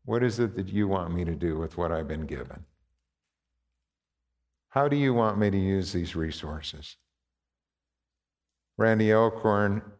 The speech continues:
made this statement, uh, in his book, The Treasure Principle. He said, "What we hoard,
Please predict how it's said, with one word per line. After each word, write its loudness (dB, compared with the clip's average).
made 4
this 2
statement, 4
uh, -10
in -4
his 0
book, 4
The 0
Treasure 2
Principle. 0
He 0
said, 2
"What 0
we 0
hoard, 0